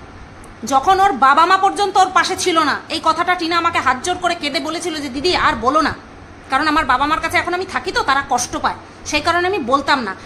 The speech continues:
আজকে পুনরায় তুলতে বাধ্য হচ্ছি। গার্জিয়ানের তকমার কথা বলেছে না রুনাদি, তুমি বলেছো না, তোমাকে আজকে বোঝাবো, তোমাকে আজকে ভালো মতন বুঝিয়ে দেবো। খুব শখ না সুতপার পিছনে লাগার? সুতপা নামটা টা-, থাম্বনেলে দিয়ে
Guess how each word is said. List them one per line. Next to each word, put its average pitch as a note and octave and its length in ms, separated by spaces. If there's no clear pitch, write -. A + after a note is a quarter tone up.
আজকে D#4+ 280
পুনরায় F4 440
তুলতে F4+ 200
বাধ্য B3 340
হচ্ছি। D#4+ 340
গার্জিয়ানের E4+ 640
তকমার F#4 400
কথা F#4+ 180
বলেছে F#4+ 280
না G#4 100
রুনাদি, F#4+ 400
তুমি E4+ 160
বলেছো E4 320
না, A#4+ 80
তোমাকে E4+ 260
আজকে F4+ 220
বোঝাবো, B3 460
তোমাকে E4 240
আজকে F#4+ 240
ভালো C#4+ 380
মতন G4+ 280
বুঝিয়ে D4+ 340
দেবো। A3 280
খুব B4 200
শখ F4 420
না E4 160
সুতপার D#4+ 380
পিছনে D#4+ 280
লাগার? C#4 280
সুতপা F4+ 400
নামটা D#4+ 400
টা-, D4 500
থাম্বনেলে D#4 360
দিয়ে D4 380